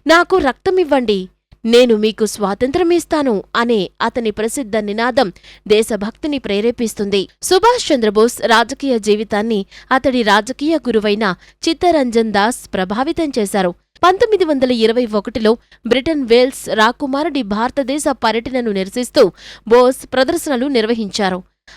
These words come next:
ఆయన తన అభిప్రాయాలను వ్యక్తం చేయడంలో నిర్భయంగా వ్యవహరించేవారు. చౌరీ చౌరా సంఘటన నేపథ్యంలో సహాయ నిరాకరణ ఉద్యమాన్ని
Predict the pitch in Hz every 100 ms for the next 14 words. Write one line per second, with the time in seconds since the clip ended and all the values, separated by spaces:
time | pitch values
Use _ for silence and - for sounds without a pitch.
0 | - 302 349 359 311 269 233 277 277 240
1 | 220 214 202 208 _ 240 214 220 208 208
2 | 202 _ - - 247 247 294 294 208 208
3 | 214 202 220 240 208 208 190 190 - _
4 | _ - - 294 359 370 - 277 240 240
5 | 240 233 247 269 254 220 208 208 208 208
6 | 220 - - - 254 233 285 277 226 220
7 | 247 269 233 202 185 214 208 220 330 208